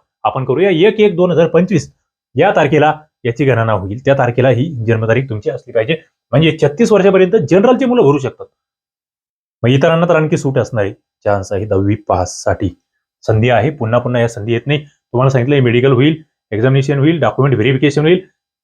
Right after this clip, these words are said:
ते जनरल मुद्दा आहे. व्हेरिफिकेशन हा एक शेवटचा पॉइंट असतो.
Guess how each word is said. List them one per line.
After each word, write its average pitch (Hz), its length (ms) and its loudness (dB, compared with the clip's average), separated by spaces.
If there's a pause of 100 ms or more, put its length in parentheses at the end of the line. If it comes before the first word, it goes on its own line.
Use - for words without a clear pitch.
(280)
ते 190 100 4
जनरल 131 320 2
मुद्दा 95 220 -6
आहे. 87 80 -6
व्हेरिफिकेशन 117 540 -2
हा 107 160 0 (140)
एक 104 120 -8 (140)
शेवटचा 101 280 -4
पॉइंट 101 200 -2
असतो. 131 380 -2